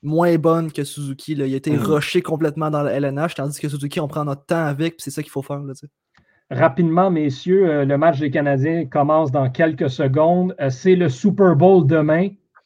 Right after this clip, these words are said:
Speaker 3: Qui l'emporte, euh, Jérémy ?
Speaker 1: Euh, les Buccaneers, parce que je vote pour Anthony Auclair. Let's go, les Québécois. <laughs>
Speaker 3: Excellent. Antonin ?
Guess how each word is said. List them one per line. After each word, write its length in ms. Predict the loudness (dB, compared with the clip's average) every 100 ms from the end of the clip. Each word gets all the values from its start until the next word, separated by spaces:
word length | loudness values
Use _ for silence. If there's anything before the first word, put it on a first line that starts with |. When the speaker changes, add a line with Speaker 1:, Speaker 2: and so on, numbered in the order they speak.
| _ _ _ _ _ -18
Speaker 3:
Qui 220 | 0 4
l'emporte, 920 | 6 8 6 4 2 2 0 -8 -12 -12 -12 _ _ -6
euh, 200 | -4 -4
Jérémy ? 480 | -6 -6 -6 -6 -10 _ _ _ _ _ _ _ _ _ -6
Speaker 1:
Euh, 160 | -2 2
les 140 | 4
Buccaneers, 640 | 4 2 2 2 2 2 -2 -4
parce 320 | 0 0 -2
que 360 | -4 -2 0 0
je 120 | 0
vote 360 | -2 0 -4 -4
pour 160 | -4
Anthony 280 | -2 0 0
Auclair. 260 | 2 0 0
Let's 160 | 0
go, 60 | -2
les 80 | 0
Québécois. 340 | -2 -2 -4 -8 _
<laughs> 380 | -6 -4 -6 -2
Speaker 3:
Excellent. 640 | 0 2 2 2 0 -4 -8 -2
Antonin ? 540 | 0 2 2 4 2